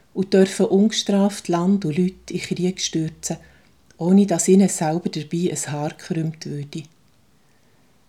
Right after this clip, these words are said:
Wir haben von Gott als seiner Geschöpfe auf dieser Erde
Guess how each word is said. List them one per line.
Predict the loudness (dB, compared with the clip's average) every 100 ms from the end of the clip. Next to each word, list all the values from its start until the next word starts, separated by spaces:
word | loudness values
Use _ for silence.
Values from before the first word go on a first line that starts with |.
| _ _ _ 0
Wir | 4
haben | 4
von | 2 2
Gott | 2 0 -4 -12 -8
als | 0 2 0 -2 2
seiner | 4 4
Geschöpfe | 2 0 0 -2 -6 -14 -12 -12
auf | -14 -6
dieser | -4 -4 -4
Erde | -6 -6 -4 -4